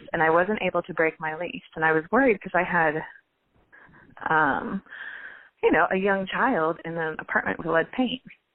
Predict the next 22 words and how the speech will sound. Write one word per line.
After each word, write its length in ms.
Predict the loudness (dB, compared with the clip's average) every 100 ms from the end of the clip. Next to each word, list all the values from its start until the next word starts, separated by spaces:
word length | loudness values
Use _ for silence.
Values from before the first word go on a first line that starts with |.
| _ _ _ _ _ _ 2
Um, 440 | 4 4 2 2
eventually, 800 | 2 4 4 2 4 6 6 4 2 -2 -8 -10 -12 -14 -16 -18 -20 -20 -20 _ _
I 420 | 2 4 4 2 0
ended 200 | 0 0
up 100 | -2 -2 -2
subletting 440 | 0 0 0 -4
the 80 | -8
apartment. 580 | -4 -4 -4 -8 -8 -4
The 100 | -2
landlord 400 | 0 0 2 2
agreed 300 | 2 0 -2
to 40 | -6
let 140 | -6
me 120 | -8 -6
sublet 360 | -6 -4 -6 -6
it. 120 | -10 _ -20 -20 -20 -20 -20 _ _ _ -6
And 360 | -2 2 2 2
I 120 | 0 0
sublet 300 | 0 2 2
it 140 | 0 -2
to 60 | -2
another 360 | 0 0 0